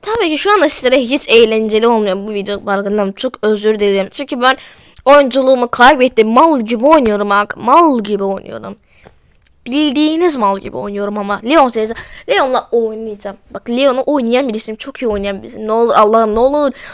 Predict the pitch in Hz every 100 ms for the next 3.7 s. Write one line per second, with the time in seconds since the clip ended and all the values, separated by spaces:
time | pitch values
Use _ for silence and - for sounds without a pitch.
0 | - 269 302 294 294 302 294 311 269 285
1 | 294 302 277 - - - _ _ _ _
2 | - 277 311 - - - 285 302 269 240
3 | 226 226 233 233 233 247 269